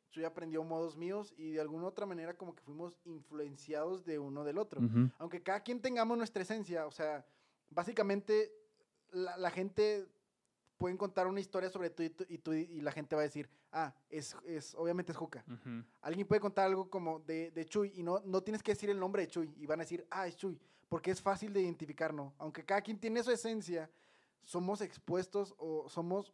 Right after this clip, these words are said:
Speaker 1: fácilmente expuestos sobre, eh, a ser influenciados por alguien más, ¿verdad? Eh, pero en, yo digo que eso es más en, como en lo carnal, ¿no? Como hijos de Dios, que creo que es lo más chido, ¿no? Que ya lo que brilla, ya lo que es como muy importante,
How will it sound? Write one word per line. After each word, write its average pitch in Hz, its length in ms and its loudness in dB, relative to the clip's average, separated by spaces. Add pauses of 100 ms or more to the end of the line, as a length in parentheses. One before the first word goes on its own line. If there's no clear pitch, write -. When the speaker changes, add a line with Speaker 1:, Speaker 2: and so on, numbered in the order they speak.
(100)
Speaker 1:
fácilmente 180 520 -2
expuestos - 580 -6 (440)
sobre, 143 720 -4 (220)
eh, 139 200 -6
a 139 120 -6
ser 160 160 -6
influenciados 180 500 -2
por 143 140 -4
alguien 143 200 -4
más, - 280 -12 (100)
¿verdad? 139 320 -8 (720)
Eh, - 120 -18 (240)
pero 170 280 6
en, 160 280 0 (200)
yo 175 160 4
digo 208 180 8
que 196 120 -4
eso 180 100 -4
es 196 60 -4
más 180 240 -2
en, 180 180 -4
como 147 200 -6
en 147 60 -2
lo 143 140 -4
carnal, 156 360 -4
¿no? 147 140 -8
Como 143 220 -10
hijos 202 260 -2
de 165 100 2
Dios, 180 440 2 (640)
que 156 280 -6
creo 170 220 -4
que 190 80 -2
es 185 80 0
lo 185 100 0
más 180 220 -2
chido, 175 240 0
¿no? 156 200 -4
Que 143 420 -4 (400)
ya 156 320 4
lo 180 240 2
que 175 140 -2
brilla, 160 500 2
ya 147 180 0
lo 170 160 0
que 160 140 -4
es 143 120 -8
como 170 220 -6
muy 151 180 0
importante, 170 640 -2